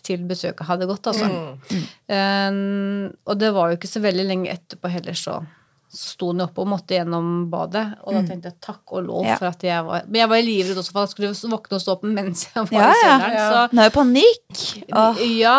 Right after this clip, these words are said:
Speaker 1: for det er klart, som du sier, at det her er ikke noe del av deg som du vil dele,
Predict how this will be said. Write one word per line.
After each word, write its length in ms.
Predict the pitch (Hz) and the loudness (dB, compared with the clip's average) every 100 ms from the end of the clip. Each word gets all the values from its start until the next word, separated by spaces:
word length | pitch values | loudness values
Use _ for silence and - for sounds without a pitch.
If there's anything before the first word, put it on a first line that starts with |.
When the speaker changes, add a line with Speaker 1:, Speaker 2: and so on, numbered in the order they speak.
| 302 | 4
Speaker 1:
for 120 | 311 | 2
det 80 | 311 | -2
er 100 | 302 | 0
klart, 200 | 285 277 _ _ _ - - - | 0 -2 _ _ _ -14 -14 -14
som 180 | - 262 | -8 -2
du 80 | 277 | -2
sier, 180 | 277 240 | 0 0
at 60 | 240 | 0
det 100 | 240 | 0
her 140 | 240 240 | 2 2
er 220 | - 160 - | 0 -2 -2
ikke 140 | 226 | -2
noe 180 | 240 254 247 196 | 0 0 -2 -4
del 260 | 180 185 180 | -2 0 0
av 100 | 185 | -2
deg 120 | 190 | -2
som 160 | 214 214 | -2 -2
du 140 | 214 | -2
vil 280 | 185 180 185 185 208 | -2 -2 -2 -6 -6
dele, 400 | 190 202 165 226 | -2 0 2 0